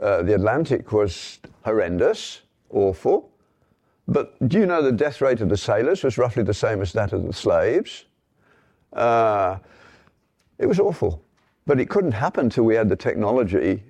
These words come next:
to build the boats that could do it. And of course, within Africa, uh, the white people didn't land if they could avoid it, because the average life exist-,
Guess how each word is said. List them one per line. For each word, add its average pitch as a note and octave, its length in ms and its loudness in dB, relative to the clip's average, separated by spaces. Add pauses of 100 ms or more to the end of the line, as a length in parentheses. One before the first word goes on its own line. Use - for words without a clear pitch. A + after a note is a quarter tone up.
(140)
to F#2 360 0 (840)
build B2+ 220 2
the G2+ 80 2
boats G#2+ 320 0
that - 140 -6
could F2+ 140 -2
do D#3+ 120 2
it. - 200 -2 (840)
And D#3+ 100 -4
of D3 60 -2
course, D#3 260 -2 (240)
within C3+ 340 0
Africa, C3+ 560 -2 (880)
uh, G2 460 -2
the G2+ 80 0
white G#2 260 0
people G#2+ 240 2
didn't A#2 320 0 (320)
land D#3+ 380 2
if - 140 -2
they A2 100 2
could G#2 160 0
avoid A#2 360 2
it, - 140 0
because A#2 680 -2
the G2+ 400 2 (280)
average B2 380 -2
life C3 320 0
exist-, A2 400 -2